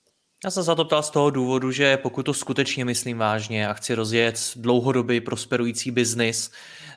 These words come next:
tak, eh, co mám teda všechno předem udělat? Zda skutečně stačí nechat si udělat šablonu za dvacet tisíc, nebo byste mi opravdu doporučil přizvat do toho třeba i další specialisty,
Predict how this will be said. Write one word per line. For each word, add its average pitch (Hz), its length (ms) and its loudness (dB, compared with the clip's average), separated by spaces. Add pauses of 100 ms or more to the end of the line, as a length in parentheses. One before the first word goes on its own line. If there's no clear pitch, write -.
tak, 117 480 2
eh, 117 340 0
co - 160 -2
mám 131 180 2
teda 131 200 0
všechno 131 360 -6
předem 127 360 -4
udělat? 123 440 2
Zda 107 200 -2
skutečně 117 540 -6
stačí 117 420 -4
nechat 117 280 -2
si - 140 -4
udělat 117 500 0
šablonu 120 460 -2
za 117 100 2
dvacet 117 320 -2
tisíc, 120 500 -6
nebo 117 320 2
byste 113 260 -4
mi 117 100 -2
opravdu 113 320 0
doporučil 110 600 -2
přizvat 110 360 -4
do 110 60 0
toho 107 180 -2
třeba 110 200 -2
i 107 60 2
další 110 300 0
specialisty, 107 880 -2